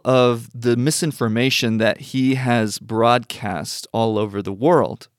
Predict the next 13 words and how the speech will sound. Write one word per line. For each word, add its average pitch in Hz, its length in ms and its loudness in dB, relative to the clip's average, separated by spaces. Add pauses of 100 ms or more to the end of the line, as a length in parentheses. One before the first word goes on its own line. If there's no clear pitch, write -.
(380)
And 143 120 2
these 185 200 2
people 165 320 2
have 139 180 0
recently 135 640 2
started 123 440 2
a 110 60 2
channel 156 480 2
called 117 340 0
Hebrew 123 420 -2
Gospels 110 800 -4
on 110 240 -2
YouTube, 107 580 -2